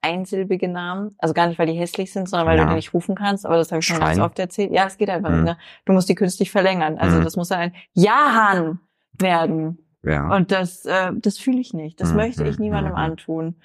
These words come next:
Speaker 1: Und ansonsten kann ich das mit dem Namen super krass nachfühlen, weil, ähm, ach, ist ja auch egal, ich erzähle es einfach.
Speaker 2: Okay.
Speaker 1: Und zwar hat man mich Zeit meines Lebens Melchi genannt.
Speaker 2: Oha.
Speaker 1: Weil ich mich selbst als Kind so genannt habe.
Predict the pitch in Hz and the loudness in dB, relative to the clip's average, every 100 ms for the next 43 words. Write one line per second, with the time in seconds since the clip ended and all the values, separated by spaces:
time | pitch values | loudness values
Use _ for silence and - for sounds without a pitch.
0 | - - - _ _ 202 208 190 214 214 | -20 -20 -20 _ _ 2 4 6 4 4
1 | 233 214 220 214 220 214 208 202 214 226 | 2 4 2 2 0 2 2 4 2 2
2 | 208 - 233 247 262 233 - 208 - 190 | -2 -2 -2 2 2 0 -2 -6 -2 -2
3 | 214 - - 202 226 _ - - _ - | -2 -4 0 2 0 _ -20 -20 _ -2
4 | 190 190 202 202 - 196 196 196 202 196 | 2 2 2 0 0 0 0 -2 -4 -8
5 | _ _ - 170 170 - 165 160 160 170 | _ _ -8 -6 -6 -4 -4 -2 0 -2
6 | - 175 - 165 170 - 175 - 180 - | -4 -10 -4 -4 -4 -4 -6 -6 -10 -10
7 | - - - 202 190 214 208 214 208 202 | -18 -14 -2 0 4 4 2 2 2 0
8 | - 202 208 202 196 - 202 196 190 - | -2 -4 -2 -4 -4 -2 -2 0 -2 -6
9 | - 190 233 - 196 160 165 156 151 160 | -4 0 0 0 -2 0 -2 -2 -4 -6
10 | - _ _ - 78 71 87 - _ - | -12 _ _ -4 -2 0 -2 -8 _ 0
11 | 202 180 196 233 240 233 - 269 320 254 | 0 2 2 2 2 0 0 4 4 4
12 | 175 175 160 165 175 165 156 156 160 165 | -2 0 -2 -4 -6 -6 -6 -4 -6 -8